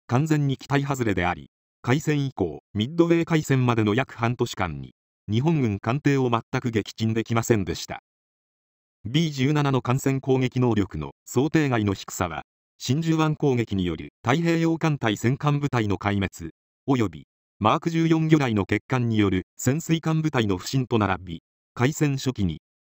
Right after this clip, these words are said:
米軍が想定外の苦戦を強いられた大きな要因となるものでした。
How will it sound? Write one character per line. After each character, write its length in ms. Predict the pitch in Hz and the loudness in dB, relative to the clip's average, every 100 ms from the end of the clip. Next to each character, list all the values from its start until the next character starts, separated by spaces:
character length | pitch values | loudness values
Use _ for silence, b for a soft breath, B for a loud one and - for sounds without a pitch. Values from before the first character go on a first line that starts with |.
| _ - | _ 2
米 200 | 113 165 | 2 4
軍 200 | 160 151 | 2 0
が 120 | 135 | 0
想 180 | 135 151 | 0 2
定 180 | 151 | 2
外 220 | 131 107 104 | 2 0 0
の 100 | 104 | 0
苦 60 | |
戦 240 | - 123 117 | 0 2 0
を 80 | |
強 200 | 107 110 | -2 -2
い 20 | 113 | -2
ら 80 | |
れ 80 | 98 | -2
た 180 | - - - | -6 -14 -6
大 180 | 143 160 | -2 -2
き 140 | 156 113 | 0 -2
な 80 | |
要 220 | 101 110 139 | 0 0 -2
因 180 | 135 | -2
と 100 | 117 | 0
な 80 | 123 | 0
る 120 | 117 | 2
も 100 | 101 | 2
の 80 | 98 | 2
で 100 | 85 | 0
し 100 | - | -6
た。 140 | - | -10